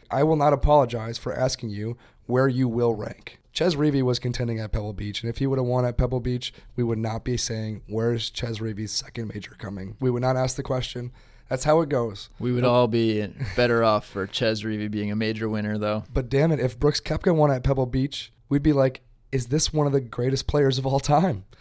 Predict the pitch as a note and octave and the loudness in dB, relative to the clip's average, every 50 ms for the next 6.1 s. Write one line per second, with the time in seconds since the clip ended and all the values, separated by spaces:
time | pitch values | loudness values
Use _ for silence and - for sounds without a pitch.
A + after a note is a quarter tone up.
0 | - - - - - B2+ C3 D#3 F3 - - - F3 E3+ - E3 E3+ F3 - - | -20 -20 -20 -16 -6 2 2 2 2 2 -4 -6 -6 -6 -4 -4 -6 -6 -6 -8
1 | - C#3+ D3 C#3 - - - - - - - - - - - D3 C3+ B2 - - | -6 -6 -6 -6 -6 -8 -10 -10 -14 -16 -18 -16 -12 -4 -2 0 0 0 2 2
2 | C#3 - C#3+ C3 C#3+ C#3 D3 C#3 C#3 C3 B2 - C3 B2+ B2 A#2+ A#2 A2+ A2+ A2 | 2 2 4 2 4 2 4 4 4 2 2 2 2 2 2 2 0 -4 -4 -6
3 | - - A2+ - - A#2+ A#2 A2+ A2+ A2 A#2 B2+ B2+ A#2 B2+ B2+ A#2 G#2 B2+ B2+ | -6 -8 -8 -6 -6 -4 -4 -4 -6 -6 -4 -4 -4 -2 -2 -2 -2 -2 -4 -4
4 | B2 B2+ B2+ - - C#3+ - - - C#3+ C#3 B2+ A#2 A#2 A#2 - C3 A#2+ - A#2+ | -4 -4 -6 -4 -6 -8 -8 -6 -6 -6 -4 -4 -4 -6 -8 -8 -10 -8 -6 -4
5 | B2 A#2+ A#2+ A2+ A#2 A#2+ A#2 A#2 A#2 A2 A2+ - - A#2+ A2+ - - - - - | -4 -4 -4 -4 -4 -4 -4 -6 -6 -8 -8 -8 -8 -10 -10 -10 -14 -14 -14 -14
6 | - A#2 | -16 -16